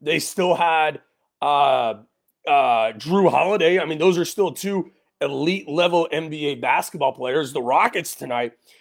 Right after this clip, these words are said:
got fifty points from Kevin Porter Junior. I mean, that's incredible. Like, that, that, I mean, that's, he had fifty points. He also had eleven assists. The Rockets scored a hundred and forty-three points tonight.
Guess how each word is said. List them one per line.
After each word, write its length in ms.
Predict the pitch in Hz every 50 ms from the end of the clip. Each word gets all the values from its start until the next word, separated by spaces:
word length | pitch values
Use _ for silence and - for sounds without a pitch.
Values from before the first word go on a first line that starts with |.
| _ _ _ -
got 200 | 208 - - -
fifty 1000 | - - - _ _ - 254 269 277 277 - - - 262 262 269 269 262 - _ _ _ _ _ - - -
points 460 | - 180 190 202 190 151 135 - - - -
from 180 | - 156 147 135
Kevin 320 | 120 165 156 151 147 139
Porter 320 | 123 131 139 139 123 117 113
Junior. 360 | 107 113 98 92 85 71 _ _ _ _ _ _ _ _ _ _ _ _ _ _ _
I 80 | 180 180
mean, 220 | 240 247 226 196 - - _ - - _ _ _ _ _
that's 300 | 190 196 277 294 285 -
incredible. 720 | 262 240 202 - - 202 220 269 302 - 147 107 73 - _ _ _ _ _ _ _ _ _ _ _ _
Like, 100 | 190 185
that, 300 | 175 285 285 220 165 143
that, 200 | 165 - 784 -
I 40 | -
mean, 140 | 233 240 226
that's, 260 | 226 - 302 - - _ _ _ _ _
he 100 | _ 233
had 120 | 262 233
fifty 360 | - - 277 285 - - 302 254
points. 360 | 247 254 247 247 226 - - - _
He 120 | _ - 330
also 280 | 381 392 294 330 311
had 100 | 302 285
eleven 580 | 247 208 190 190 190 208 208 214 240 269 269 - -
assists. 480 | 180 180 - - - 214 214 143 - -
The 80 | 247
Rockets 320 | 262 339 302 302 370 262 214
scored 180 | 262 254 240
a 80 | 214 180
hundred 460 | - - 220 247 247 226 285 285 240
and 140 | 226 196 147
forty-three 500 | - 208 220 220 226 190 202 208 202 190
points 360 | - - 180 185 190 - -
tonight. 300 | - 135 113 90 73 -